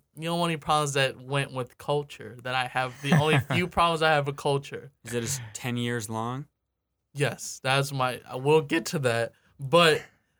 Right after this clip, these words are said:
Speaker 1: like, Drake needs a really, really good album. He has not had a really undisputed good album since Take Care.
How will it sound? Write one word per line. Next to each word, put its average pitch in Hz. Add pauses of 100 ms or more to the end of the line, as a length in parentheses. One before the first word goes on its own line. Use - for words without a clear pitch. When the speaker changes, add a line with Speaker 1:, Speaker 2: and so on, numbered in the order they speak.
(280)
Speaker 1:
like, 151
Drake 160
needs 151
a 127
really, 135
really 131
good 131
album. 123
He 185
has 185
not 175
had 170
a 151
really 147 (420)
undisputed 160
good 147
album 143
since 143
Take 143
Care. 123